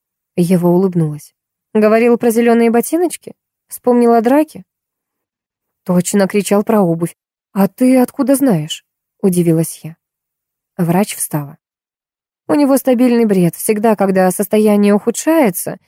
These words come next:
Богданов рассказывает одну и ту же историю. Его девочки поссорились,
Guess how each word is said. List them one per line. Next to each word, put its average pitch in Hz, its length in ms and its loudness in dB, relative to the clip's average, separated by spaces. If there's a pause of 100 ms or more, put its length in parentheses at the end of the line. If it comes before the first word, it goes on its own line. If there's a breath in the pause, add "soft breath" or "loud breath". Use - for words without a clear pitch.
(180)
Богданов 220 480 0
рассказывает 214 520 0
одну 220 220 2
и 220 60 2
ту 220 120 -2
же 220 120 2
историю. 160 500 -4 (360)
Его 247 680 2
девочки 196 720 -2
поссорились, 294 840 0